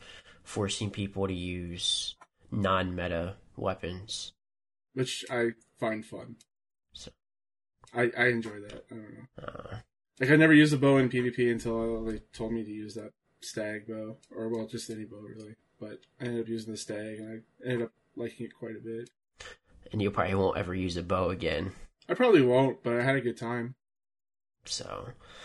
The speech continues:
Speaker 2: So,
Speaker 1: <clears throat> I don't know,
Speaker 2: there's
Speaker 1: I'm more
Speaker 2: that.
Speaker 1: forced,
Speaker 2: <laughs>
Speaker 1: I'm more forced on, hey, let me make it team play, <clears throat> objective-based quest instead of weapon-based. I mean, obviously there are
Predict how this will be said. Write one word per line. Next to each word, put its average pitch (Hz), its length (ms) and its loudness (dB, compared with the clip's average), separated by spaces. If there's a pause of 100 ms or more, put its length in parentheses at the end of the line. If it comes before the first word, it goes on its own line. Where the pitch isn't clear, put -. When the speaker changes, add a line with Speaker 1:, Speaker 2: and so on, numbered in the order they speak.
(340)
Speaker 2:
So, - 220 4
Speaker 1:
<clears throat> - 0 -
I 196 40 10
don't 170 100 8
know, 131 140 10
Speaker 2:
there's 123 140 10
Speaker 1:
I'm 165 140 12
more 170 120 12
Speaker 2:
that. 127 80 4
Speaker 1:
forced, 123 600 8
Speaker 2:
<laughs> - 560 -4
Speaker 1:
I'm - 60 -4
more 151 180 8
forced 113 480 2
on, 98 200 4
hey, 95 240 2
let 98 180 4
me 110 400 0 (840)
make 110 200 2
it - 160 -8
team 98 260 -2
play, 98 520 2 (220)
<clears throat> - 80 2 (1000)
objective-based 90 1080 -4
quest 85 440 -4
instead - 320 -6
of 55 480 -8
weapon-based. 69 600 -8
I 156 100 2
mean, 185 120 6
obviously 147 400 8
there 123 180 8
are 98 280 0